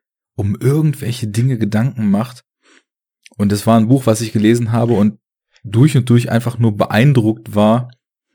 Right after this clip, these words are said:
wie ein Autor eine so, so bizarre Weltsicht erdenken kann einfach.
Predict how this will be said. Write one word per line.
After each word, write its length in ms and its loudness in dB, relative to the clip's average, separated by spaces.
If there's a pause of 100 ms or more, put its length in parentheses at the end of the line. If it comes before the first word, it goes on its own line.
wie 220 0
ein 120 2
Autor 800 2 (840)
eine 220 0
so, 460 -2 (340)
so 360 -6 (100)
bizarre 800 -2
Weltsicht 640 0 (380)
erdenken 580 0
kann 300 -4
einfach. 560 -8